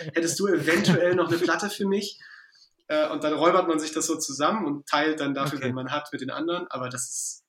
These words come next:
Speaker 1: oh, könnte ich, mag ich nicht.
Speaker 2: Es klingt für mich auch nach so einer Horrortätigkeit. Ich könnte das, glaub ich, auch nicht, weil man muss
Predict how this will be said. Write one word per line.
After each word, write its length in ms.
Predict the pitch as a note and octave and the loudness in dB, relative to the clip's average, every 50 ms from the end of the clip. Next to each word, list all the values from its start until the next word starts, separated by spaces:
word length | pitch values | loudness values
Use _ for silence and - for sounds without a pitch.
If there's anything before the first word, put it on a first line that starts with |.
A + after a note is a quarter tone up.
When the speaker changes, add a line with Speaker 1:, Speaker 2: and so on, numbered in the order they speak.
| _ _ | _ _
Speaker 1:
oh, 120 | - F2 - - - - _ _ _ _ _ _ - | -8 -8 -6 -8 -12 -16 _ _ _ _ _ _ -10
könnte 220 | - C#3 A#2+ A#2+ | -8 -6 -6 -6
ich, 160 | A#2+ - - - - _ _ _ _ - - - - - - - - - - - - _ | -6 -6 -8 -10 -12 _ _ _ _ -20 -20 -18 -18 -18 -18 -18 -18 -20 -20 -20 -20 _
mag 200 | _ C3 B2+ B2+ | _ -2 -2 0
ich 100 | B2 A#2+ | 0 -2
nicht. 320 | A#2+ A2+ G#2+ - - - _ _ _ _ _ - - | -4 -8 -8 -10 -12 -14 _ _ _ _ _ -16 -8
Speaker 2:
Es 220 | - D3+ - - | -6 -6 -6 -6
klingt 240 | - - D#3+ E3+ - | -6 -4 -4 -4 -2
für 100 | E3+ D#3 | -2 -2
mich 240 | D3 D3 C#3+ - - | -2 -2 -2 -2 -2
auch 140 | C#3+ C#3+ C#3+ | -2 -2 -2
nach 120 | C#3+ C3+ | -4 -6
so 100 | - C#3+ | -4 -4
einer 140 | C3+ C3 B2+ | -2 -2 0
Horrortätigkeit. 720 | C3+ D3 D3+ D3 D3 - B2+ C3 C3 - - - C3 C3 | 0 0 0 0 -2 -6 -8 -10 -10 -8 -6 -6 -6 -6
Ich 100 | C3 - | -8 -8
könnte 200 | - C#3+ C3 C3+ | -6 -6 -6 -4
das, 180 | C3 C3 B2 - | -6 -8 -8 -4
glaub 160 | - C3+ B2+ | -4 -2 -2
ich, 140 | B2+ C3 - | -2 -4 -6
auch 100 | C#3 C3+ | -6 -6
nicht, 180 | C3+ B2+ B2 | -6 -8 -6
weil 160 | C3 B2+ B2 A#2+ | -6 -6 -6 -4
man 160 | B2+ B2+ C3 | -4 -2 -2
muss 280 | C3+ D3+ D3+ - - | -2 -2 -4 -4 -8